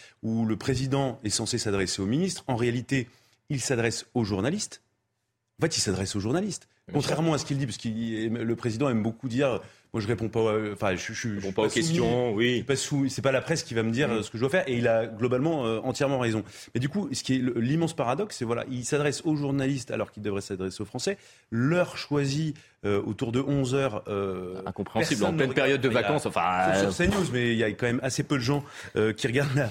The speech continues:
Speaker 2: Il y avait un million de per-, non.
Speaker 1: la, la télévision. Et puis enfin, euh, évidemment, du coup, euh, là où il y a une complexité, euh, dans le format, euh, c'est qu'Emmanuel Macron a alterné entre des moments où il a parlé de choses très techniques et globalement difficilement compréhensibles du grand public,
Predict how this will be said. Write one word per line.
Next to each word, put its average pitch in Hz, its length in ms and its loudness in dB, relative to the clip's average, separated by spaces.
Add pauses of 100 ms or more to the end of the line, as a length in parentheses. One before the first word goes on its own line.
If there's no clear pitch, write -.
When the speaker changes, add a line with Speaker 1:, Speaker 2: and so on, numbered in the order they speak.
Speaker 2:
Il - 20 -8
y 135 40 4
avait 143 100 4
un 143 60 2
million 147 180 2
de 135 40 -6
per-, 131 220 -2
non. 90 260 -2 (120)
Speaker 1:
la, 135 100 4 (160)
la 131 140 2
télévision. 143 680 2 (460)
Et 135 140 2
puis 165 320 -2
enfin, - 600 2
euh, 110 460 0 (160)
évidemment, 139 560 0
du 120 140 -8
coup, 190 340 -6
euh, 101 440 -6
là 131 140 0
où 156 60 0
il 135 60 -2
y 123 40 0
a - 20 2
une 110 140 -2
complexité, 151 1040 -2
euh, 98 180 0
dans 107 180 0
le 101 60 0
format, 147 460 -2 (320)
euh, 104 460 2
c'est 113 140 -8
qu'Emmanuel 127 880 0
Macron 127 300 0
a 151 40 4
alterné 135 420 0
entre 131 200 -2
des 117 80 2
moments 151 240 2
où 139 80 2
il 117 60 2
a 107 60 0
parlé 113 240 -4 (100)
de 104 180 -2
choses - 280 -8
très - 200 -2
techniques 190 580 -2
et 113 60 -6
globalement 123 400 0
difficilement 143 540 -4
compréhensibles 127 600 -4
du 117 80 0
grand 113 140 2
public, 190 360 -4